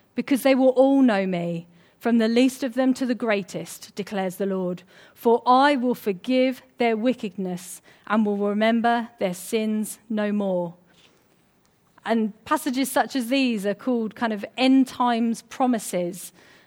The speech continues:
Um, this is what the, what the Jewish people were looking forward to, that God would come and rescue them,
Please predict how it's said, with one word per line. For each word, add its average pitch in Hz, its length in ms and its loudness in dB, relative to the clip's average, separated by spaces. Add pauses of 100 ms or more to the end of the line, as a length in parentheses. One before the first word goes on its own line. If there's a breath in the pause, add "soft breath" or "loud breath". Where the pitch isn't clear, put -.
Um, 202 240 0
this 220 140 -2
is 254 100 0
what 233 220 0
the, 240 340 4
what 240 180 -2
the 240 80 -2
Jewish 285 400 -2
people 262 360 -2
were 214 100 -2
looking 226 300 -2
forward 233 380 -2
to, 202 200 -4
that 208 220 -6
God 247 280 0
would 214 200 -6
come 254 360 0
and 202 260 -6
rescue 220 500 -4
them, 214 360 -2